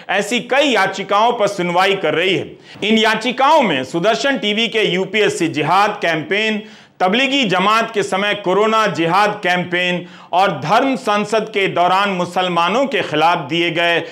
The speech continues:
नफरती बयानों के खिलाफ कार्रवाई की मांग की गई है। सुनवाई के दौरान कोर्ट की तरफ से यह सवाल उठाया गया कि बढ़ती हुई नफरत या टीवी पर जो पूर्वाग्रह फैलाए जाते हैं उसके खिलाफ संदेश देने के लिए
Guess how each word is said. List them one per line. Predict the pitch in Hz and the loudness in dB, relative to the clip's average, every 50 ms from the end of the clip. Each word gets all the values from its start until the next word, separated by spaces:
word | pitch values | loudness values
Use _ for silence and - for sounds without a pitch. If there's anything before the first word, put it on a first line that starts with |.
| - - - - | -14 -16 -12 -8
नफरती | 139 156 185 190 - 208 226 226 220 302 294 | -4 -4 -4 -2 0 0 0 0 0 0 0
बयानों | 220 156 170 170 170 175 180 190 208 254 285 277 | 0 0 0 0 2 2 0 2 2 2 2 2
के | 208 240 208 | 2 0 -2
खिलाफ | - - 170 170 180 190 190 175 - | 0 0 0 2 2 2 0 0 -2
कार्रवाई | 165 160 165 160 160 165 170 180 | -2 0 0 0 0 0 0 0
की | 170 175 160 | -2 -4 -4
मांग | 151 147 147 151 147 | -2 0 0 0 -2
की | 143 139 135 127 | -4 -4 -4 -2
गई | 127 127 120 | -2 -2 -4
है। | 107 - 101 - - - - - - - - | -4 -8 -12 -14 -18 -20 -20 -20 -20 -20 -18
सुनवाई | - - 180 180 180 185 202 226 269 285 | -8 -2 0 2 2 4 2 2 2 0
के | 262 - 226 214 | 0 0 0 2
दौरान | 175 185 190 196 202 220 220 214 | 2 2 2 4 2 2 2 0
कोर्ट | - - 190 208 214 208 208 | 0 0 2 2 2 2 0
की | - | -2
तरफ | - - 185 196 202 - | -2 -2 0 0 0 0
से | - 180 | -2 -2
यह | 180 175 | -2 -2
सवाल | 170 175 - 160 160 175 185 180 | -2 -2 -2 0 2 2 2 2
उठाया | 170 165 139 156 160 165 160 | 0 0 0 0 2 2 2
गया | 151 156 160 175 185 190 196 | 2 2 2 2 2 2 2
कि | 190 185 160 | 0 -2 -4
बढ़ती | 147 127 156 156 151 156 - 196 185 | -2 -2 -2 -2 -2 -4 -4 -2 -2
हुई | 151 160 165 160 | 0 0 0 0
नफरत | 143 147 165 - - 214 233 233 226 233 - - - - - - - 143 | 0 -2 -2 -2 0 2 2 2 2 0 -4 -10 -16 -20 -20 -12 -6 -2
या | 165 170 | -2 -2
टीवी | 165 165 - 190 214 233 240 262 254 | -2 -2 -2 -2 0 0 0 0 -2
पर | 190 196 214 196 | 0 0 -2 0
जो | 165 196 196 | 2 0 0
पूर्वाग्रह | 196 185 180 170 170 170 170 170 165 180 214 214 | 0 0 0 2 2 2 2 2 2 2 0 0
फैलाए | 208 - - 160 160 165 185 214 226 220 | 0 -2 -2 -2 0 2 2 2 2 2
जाते | 196 175 165 151 - 165 | 2 0 0 0 -2 -2
हैं | 160 165 202 | -2 0 0
उसके | 220 196 160 - - 156 | 0 -2 -2 -4 -4 -4
खिलाफ | 143 - 160 165 185 208 220 214 | -4 -2 0 0 2 0 0 -2
संदेश | - - 170 165 160 147 175 214 254 240 - | -2 -4 -4 -2 -2 0 2 2 2 0 0
देने | - 170 180 170 156 143 | -4 -4 -4 -2 -2 -4
के | 117 - 127 113 | -4 -6 -8 -10
लिए | 98 90 85 78 | -10 -10 -14 -18